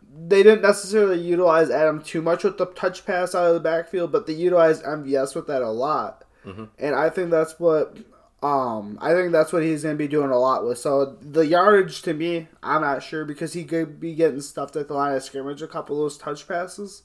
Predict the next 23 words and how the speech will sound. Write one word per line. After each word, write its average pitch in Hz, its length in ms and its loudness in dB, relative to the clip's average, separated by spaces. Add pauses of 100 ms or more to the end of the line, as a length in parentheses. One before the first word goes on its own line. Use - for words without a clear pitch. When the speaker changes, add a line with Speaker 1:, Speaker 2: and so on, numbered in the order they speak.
(160)
Speaker 2:
Mm-hmm. 110 200 -12 (340)
Speaker 1:
But 151 120 0
I 160 120 4
think 190 240 -2
he 208 300 2
is 170 360 -2
just 165 180 -4
kind 180 200 0
of 175 180 4
the 165 120 8
most 160 540 2
versatile 143 880 -2
out 135 180 0
of 135 100 -2
all 139 240 2
those 135 220 -2
receivers 127 460 -6
right 127 180 -2
now 131 220 -2
with 135 280 -4
his 156 180 -6
speed, 143 420 -6
size, 131 760 -4